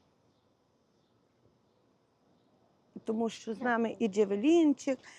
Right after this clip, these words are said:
ми всі на вулиці. Та от Олежика ці кросовочки покажемо, бачите, як гарно. А для того, щоб легше було взувати, раз, не потрібно лапки, раз, і джинсу.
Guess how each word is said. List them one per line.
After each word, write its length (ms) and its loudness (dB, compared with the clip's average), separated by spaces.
ми 180 0
всі 340 -6
на 120 -6
вулиці. 580 -8
Та 160 0
от 220 4
Олежика 480 0
ці 140 -6
кросовочки 720 -4
покажемо, 680 -6
бачите, 440 -10
як 260 -4
гарно. 360 -2
А 120 4
для 160 2
того, 260 2
щоб 220 -4
легше 380 0
було 320 -2
взувати, 720 0
раз, 560 2
не 140 4
потрібно 580 2
лапки, 580 2
раз, 480 4
і 100 2
джинсу. 680 2